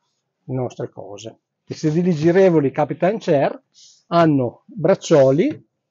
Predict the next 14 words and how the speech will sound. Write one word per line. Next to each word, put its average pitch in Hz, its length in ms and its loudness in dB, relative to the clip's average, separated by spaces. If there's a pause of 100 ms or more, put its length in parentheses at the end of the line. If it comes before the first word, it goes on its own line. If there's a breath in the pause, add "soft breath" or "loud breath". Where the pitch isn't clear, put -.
(120)
regolabili, 135 720 0
logicamente, 135 1000 -4 (400)
e 196 400 0 (180)
sono 208 320 0
foderati 165 720 -2 (340)
in 156 80 -10
questa 185 320 -4
fantastica 165 680 -6
ecopelle. 113 720 -10 (800)
La 143 120 -2
dinette 165 380 2
face 165 240 4
to 247 100 -4
face 233 680 0